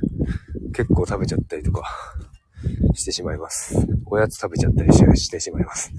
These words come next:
そこを我慢すると多分、ダイエットとかできて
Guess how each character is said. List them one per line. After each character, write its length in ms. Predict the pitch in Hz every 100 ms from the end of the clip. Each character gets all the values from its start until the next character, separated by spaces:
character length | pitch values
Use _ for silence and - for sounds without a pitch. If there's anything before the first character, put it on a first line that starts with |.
| - - - -
そ 160 | -
こ 180 | - 143
を 40 |
我 260 | 135 147 120
慢 40 |
す 120 | 104 95
る 80 |
と 140 | 90 82
多 140 | 107
分、 200 | 90 78 - - - - - - - - _ - - - - - - - - - _ - - - - - - -
ダ 160 | 113
イ 60 | 107
エ 20 |
ッ 60 | - - - - - - - -
ト 80 | -
と 20 |
か 200 | - -
で 100 | -
き 80 | -
て 200 | - -